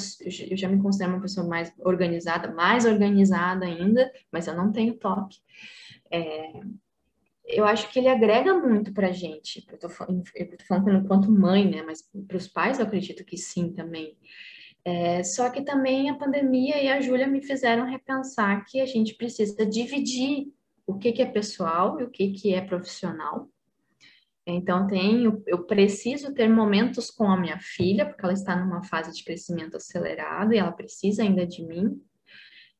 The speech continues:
É, e eu preciso dela porque se os momentos que eu paro um pouco e respiro são os momentos que a gente pensa em outras coisas, né?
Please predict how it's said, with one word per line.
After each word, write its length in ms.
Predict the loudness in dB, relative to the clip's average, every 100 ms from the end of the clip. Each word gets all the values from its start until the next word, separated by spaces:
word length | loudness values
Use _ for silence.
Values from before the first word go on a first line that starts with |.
| -12
É, 300 | -10 -6 4
e 100 | 6
eu 140 | 6
preciso 480 | 2 -4 0 2 2
dela 380 | 2 0 0 -2
porque 440 | -2 -4 0 -2
se 160 | 0 -2
os 120 | 0
momentos 520 | 2 4 4 2 0 -2
que 100 | -2
eu 100 | 0
paro 400 | 0 2 4 4
um 120 | 4
pouco 280 | 2 2 0
e 40 |
respiro 580 | 0 0 -4 -6 -6 -6
são 180 | 0 2
os 80 |
momentos 460 | 4 2 2 0 -2
que 260 | -6 -2 0
a 60 |
gente 400 | 0 0 -2 -2
pensa 380 | -4 2 2 2
em 20 |
outras 320 | -2 -4 -6
coisas, 540 | -6 0 2 2 0 -2
né? 200 | -8